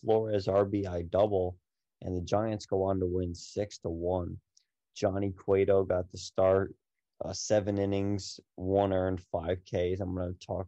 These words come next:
more about him, uh, coming up in a couple of minutes. Uh, the loss goes to Dylan Bundy, uh, now oh and six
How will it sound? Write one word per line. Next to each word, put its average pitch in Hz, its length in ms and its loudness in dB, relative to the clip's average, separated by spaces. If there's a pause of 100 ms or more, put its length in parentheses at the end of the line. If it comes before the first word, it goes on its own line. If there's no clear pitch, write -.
more 90 260 2
about 87 400 -4
him, 87 380 -10 (420)
uh, 80 220 -6 (220)
coming 85 320 -4
up 82 180 -2
in 78 100 -4
a 80 180 -12
couple 80 300 -2
of 69 80 -8
minutes. 90 580 -2 (480)
Uh, 85 260 2 (840)
the 98 100 6
loss 104 400 4
goes 110 300 4
to 110 180 0
Dylan 104 460 4
Bundy, 107 540 4 (580)
uh, 90 240 2
now 98 380 2
oh 147 200 8
and 123 140 0
six - 540 0